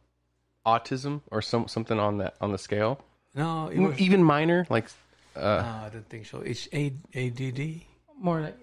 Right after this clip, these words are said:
Speaker 1: A-
Speaker 3: what, the A D H D?
Speaker 2: A D D, something like that.
Speaker 1: What's the
Speaker 2: Attention.
Speaker 1: difference? Like, it's just a higher definition? <laughs>
Speaker 3: That's more hyperactive.
Speaker 2: Hyperactive, yeah.
Speaker 3: And
Speaker 1: Attention deficit
Speaker 3: your
Speaker 1: hy-
Speaker 3: thought,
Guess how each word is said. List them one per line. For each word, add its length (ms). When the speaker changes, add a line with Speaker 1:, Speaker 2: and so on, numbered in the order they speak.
Speaker 1:
A- 80
Speaker 3:
what, 120
the 180
A 120
D 180
H 260
D? 120
Speaker 2:
A 280
D 240
D, 120
something 300
like 140
that. 240
Speaker 1:
What's 220
the 80
Speaker 2:
Attention. 20
Speaker 1:
difference? 380
Like, 160
it's 120
just 120
a 60
higher 220
definition? 760
<laughs> 460
Speaker 3:
That's 400
more 880
hyperactive. 880
Speaker 2:
Hyperactive, 720
yeah. 120
Speaker 3:
And 340
Speaker 1:
Attention 320
deficit 260
Speaker 3:
your 60
Speaker 1:
hy- 80
Speaker 3:
thought, 340